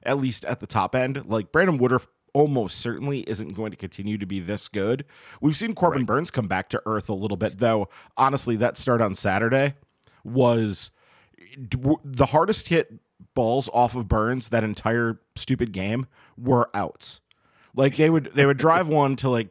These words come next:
Speaker 1: center field and it would be an out, and then the hits that they were getting on what they blooped two down behind the first base, and they had a couple of seeing eye grounders,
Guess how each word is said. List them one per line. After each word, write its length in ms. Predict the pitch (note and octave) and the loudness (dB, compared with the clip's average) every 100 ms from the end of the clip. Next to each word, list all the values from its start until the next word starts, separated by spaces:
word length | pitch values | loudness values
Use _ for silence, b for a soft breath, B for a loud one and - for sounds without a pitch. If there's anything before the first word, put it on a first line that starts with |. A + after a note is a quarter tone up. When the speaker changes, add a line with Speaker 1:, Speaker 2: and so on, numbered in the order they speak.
| - | -8
Speaker 1:
center 300 | - C#3 B2+ | -2 0 0
field 320 | - C3+ A2+ | 2 2 2
and 80 | A2+ | 0
it 60 | G#2+ | -2
would 140 | G#2+ | -2
be 120 | G#2+ | -2
an 80 | G#2 | 0
out, 380 | C3 B2+ A2 - | 2 4 2 0
and 220 | A#2 G#2+ | -2 0
then 400 | A#2 A2 A2 G#2 b b b | 2 2 0 -2 b b b
the 140 | B2 | -4
hits 260 | A2+ F3+ - | -2 -2 -4
that 80 | - | 0
they 100 | C3+ | 2
were 80 | B2+ | 2
getting 220 | C3 C3 | 2 2
on 140 | G#2+ | 2
what 180 | A#2 - | 0 2
they 80 | A2+ | 0
blooped 320 | G2+ B2+ - | 0 -6 -6
two 380 | - E3 E3+ E3 | -6 -2 -2 2
down 300 | C#3 C3 C3 | 2 2 0
behind 580 | A2 A#2+ A#2+ B2 A#2 A2+ b b | -2 0 0 0 -2 -6 b b
the 80 | B2 | -8
first 320 | - C3 A2 | -2 -2 -2
base, 580 | - G#2+ F#2+ F#2 - - b b b b b b | -2 -2 -2 -6 -8 -12 b b b b b b
and 560 | A#2+ A#2 A#2 A2 A2 G2+ - | 0 2 2 2 0 -4 -4
they 160 | A#2 A#2 | 0 2
had 340 | A#2+ A2 A2 - | 2 2 0 -2
a 60 | |
couple 220 | A#2+ C#3 C3+ | -2 0 0
of 80 | |
seeing 280 | - C#3 C3 | -2 0 2
eye 120 | B2 | 2
grounders, 720 | A2+ A2 G#2 A#2+ C#3+ D3+ - | 0 0 0 2 0 -2 -6